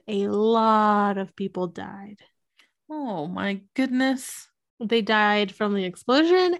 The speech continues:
Speaker 1: and they died from drowning. So
Speaker 2: Ugh, drowning.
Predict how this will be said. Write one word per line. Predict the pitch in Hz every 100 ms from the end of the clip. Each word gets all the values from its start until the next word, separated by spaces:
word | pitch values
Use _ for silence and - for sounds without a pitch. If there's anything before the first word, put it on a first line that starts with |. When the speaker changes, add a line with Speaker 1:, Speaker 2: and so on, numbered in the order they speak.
| 240
Speaker 1:
and | 214 208 208
they | 202
died | 202 190 185 185 185 185
from | - 185
drowning. | 175 160 170 170 180 - _ _ _ _
So | _ - 180 170 175 180 -
Speaker 2:
Ugh, | 185 185 - - _
drowning. | 156 156 160 165 165